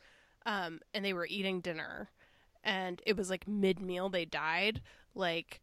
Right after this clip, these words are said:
the wine was poured, the food was half eaten, and they were both just, like, slumped over dead.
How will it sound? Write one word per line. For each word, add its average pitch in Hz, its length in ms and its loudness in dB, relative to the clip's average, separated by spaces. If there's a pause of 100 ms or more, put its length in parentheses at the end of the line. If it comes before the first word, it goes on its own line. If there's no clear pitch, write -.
(120)
the 196 100 2
wine 196 340 6
was 202 160 4
poured, 180 560 4
the 180 80 -8
food 226 240 4
was 202 160 2
half - 380 6
eaten, 180 500 -6
and 196 140 -2
they 185 60 0
were 185 60 2
both 180 180 -4
just, - 180 -6
like, 170 160 -4
slumped - 520 -2
over 180 320 -6
dead. 170 440 -2